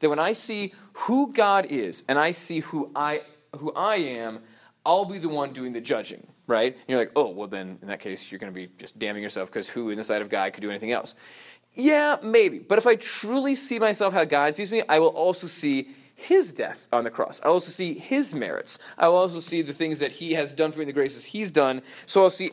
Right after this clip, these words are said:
accurately, you know, that he's like, "No, I gave you grace and you cooperated with it. I gave you the chance to believe and you believed fully. I gave you the chance to love and, and serve and, and be true, and you did those sort of things."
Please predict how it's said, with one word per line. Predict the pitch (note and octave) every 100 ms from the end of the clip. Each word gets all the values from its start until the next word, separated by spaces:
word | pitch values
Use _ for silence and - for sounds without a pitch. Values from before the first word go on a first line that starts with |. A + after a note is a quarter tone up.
| -
accurately, | G3 G#3 - F3 C#3+ C#3 C3 B2+ - -
you | C#3
know, | C#3 B2+ B2
that | C3+ C3 -
he's | D3+ D3
like, | C#3+ A#2+ A#2 - _ D3
"No, | D3+ D3 -
I | C3+
gave | C#3 D#3
you | D#3+
grace | C#3 B2+ A2+ -
and | - C3+
you |
cooperated | B2 - C3 B2+ F#2
with | -
it. |
I | B2
gave | C3 C3+
you | C#3 C3
the |
chance | B2 C#3 C3
to | A#2+
believe | B2 C3+ C#3 C#3+
and | C3+
you | C3
believed | B2 B2 A#2
fully. | - C3+ A2+ E2+ - - -
I | A#2
gave | C3+ C3+
you | C3+
the | B2+
chance | D3+ C3 B2+
to | - A#2+ A2+ - -
love | C3 C#3+ C#3 C3+ -
and, | B2+ A#2 A2 -
and | A#2 A2+ A2+ A2
serve | - D3+ C#3+ C#3 C3
and, | A#2+ A2+ A2+ -
and | A2+ A2 G#2+
be | A#2+ A2+
true, | - F#3+ F#3 F#3 - -
and | C#3+
you | D3
did | B2+ C#3
those | C3 B2+
sort | - B2+
of | A2+
things." | - A2 -